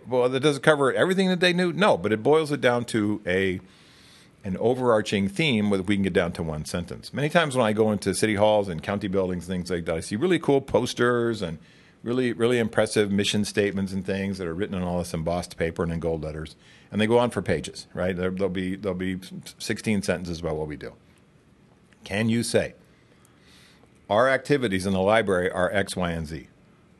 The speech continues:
The people who we benefit with those activities in the library, including patrons and the, and the community and electeds and our employees, is,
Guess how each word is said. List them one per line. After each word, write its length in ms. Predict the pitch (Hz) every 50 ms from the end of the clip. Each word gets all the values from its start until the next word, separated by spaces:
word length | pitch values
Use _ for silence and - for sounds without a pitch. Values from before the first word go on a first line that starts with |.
| _ _
The 80 | 85
people 340 | 78 - 135 139 139 143 127
who 140 | 120 127 123
we 260 | 113 117 120 123 123
benefit 520 | 110 98 123 139 135 - - 98 90 90 117
with 140 | 107 92
those 200 | 95 117 107 92
activities 460 | 101 95 92 - 113 101 92 92 90 90
in 60 | 92
the 40 | 78
library, 320 | 73 71 76 82 87 95
including 320 | 104 95 - 101 95 95
patrons 520 | 92 - - 85 - - 87 87 95 92 92
and 200 | 95 90 92 92
the, 220 | 90 90 90 92 -
and 120 | 92 85 92
the 60 | 92
community 580 | - - 92 92 90 87 90 87 87 90 90 90
and 380 | 87 87 87 87 92 95 - - - - - _
electeds 540 | - 90 92 92 - - 95 90 92 90 92
and 80 | 98 92
our 140 | 90 92 92
employees, 420 | 92 - 90 82 82 85 80 87
is, 200 | 85 80 80